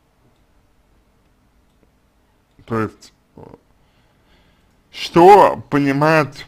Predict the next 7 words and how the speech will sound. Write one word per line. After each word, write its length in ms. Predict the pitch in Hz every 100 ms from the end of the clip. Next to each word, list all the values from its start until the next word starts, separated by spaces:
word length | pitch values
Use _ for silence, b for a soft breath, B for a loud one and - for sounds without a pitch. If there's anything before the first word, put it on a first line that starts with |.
| -
под, 380 | 127 135 127 113
э, 1080 | 123 123 120 120 117 110 104 107 92 78 50 50 - _ _ _ _ _ _ _ _ -
вы-, 240 | 113 123
высокой, 540 | 92 123 131 135 131 113
вы-, 200 | 120 131
высокой 520 | 135 135 139 127 117
мотивацией? 680 | 113 - 113 101 - -